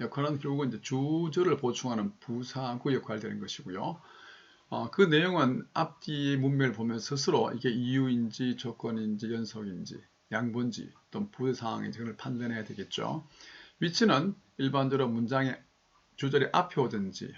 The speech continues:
혹은 뒤에 올 수 있고 또 중간에 위치할 수도 있습니다. Repeating the same workouts over and over again, you are following a surefire way to stop getting results.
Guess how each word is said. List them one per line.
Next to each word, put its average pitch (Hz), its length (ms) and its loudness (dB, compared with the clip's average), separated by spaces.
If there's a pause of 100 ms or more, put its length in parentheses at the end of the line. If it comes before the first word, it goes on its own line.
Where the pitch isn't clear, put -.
(140)
혹은 117 200 -4
뒤에 131 140 2
올 123 120 6
수 - 140 -6
있고 - 340 -14
또 165 140 -2
중간에 175 420 2
위치할 139 200 -4
수도 - 140 -6
있습니다. 120 640 -4 (800)
Repeating 165 440 4
the 143 80 8
same 160 380 4
workouts 135 640 4
over 131 220 2
and 123 100 -2
over 135 320 4
again, 135 460 0
you 135 200 4
are 123 100 4
following 139 680 2
a 120 180 -2
surefire 135 960 0
way 113 260 0
to - 120 -8
stop 123 400 -2 (120)
getting 117 400 -2
results. 123 600 -2